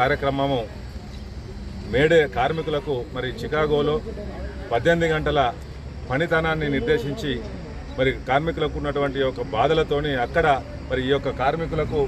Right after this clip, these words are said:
పద్దెనిమిది గంటలు చాలా కష్టమవుతుందనే ఉద్దేశంతో ఆ రోజు కార్మి-, అక్కడ ఆ దేశంలో మరి ఒక మంచి సబ్జెక్ట్ ఉన్నటువంటి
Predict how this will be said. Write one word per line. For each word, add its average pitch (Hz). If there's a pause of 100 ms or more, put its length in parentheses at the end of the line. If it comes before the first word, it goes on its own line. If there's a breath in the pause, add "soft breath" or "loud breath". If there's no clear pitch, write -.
(120)
పద్దెనిమిది 151
గంటలు 139
చాలా 127
కష్టమవుతుందనే 139
ఉద్దేశంతో 131 (140)
ఆ -
రోజు 156 (120)
కార్మి-, 135 (300)
అక్కడ 135 (200)
ఆ - (140)
దేశంలో 143 (400)
మరి 135
ఒక 131
మంచి 143 (640)
సబ్జెక్ట్ 156
ఉన్నటువంటి 151